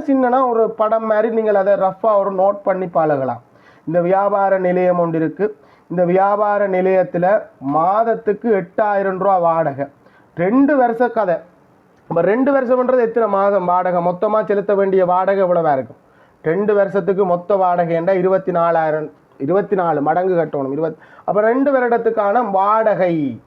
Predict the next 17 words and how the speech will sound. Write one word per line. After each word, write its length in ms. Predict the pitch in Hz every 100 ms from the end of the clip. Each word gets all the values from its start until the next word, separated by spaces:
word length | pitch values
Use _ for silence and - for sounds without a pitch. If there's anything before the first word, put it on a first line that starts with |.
| -
நாங்க 220 | 143 147
செலுத்த 340 | 151 165 160
வேண்டிய 320 | 160 160 170 170
வாடகை 520 | 156 175 185 175 165
எவ்வளவுன்றதை 420 | 160 156 160 175
காணத்தான் 480 | 170 160 156 160 151
வேணும். 220 | 131 123 - - - -
வாடகை 640 | 170 208 226 214 208 196
எவ்வளவுடா 400 | 190 208 208 196
வாடகை? 480 | 185 185 185 196 262 _ _ _ _ _ _ _ _ _
எட்டாயிரத்தின் 1400 | 131 131 _ - 185 185 185 185 175 170 - 170 165 196 - _ _
இருபத்தி 500 | - 135 220 277 277
நாலு 300 | 254 226 214
மடங்கு. 420 | 196 175 160 139 - _ _ -
ஒரு 200 | 147 196
வருஷத்துக்கு 540 | 214 196 208 208 208
தான், 580 | 214 233 226 202 180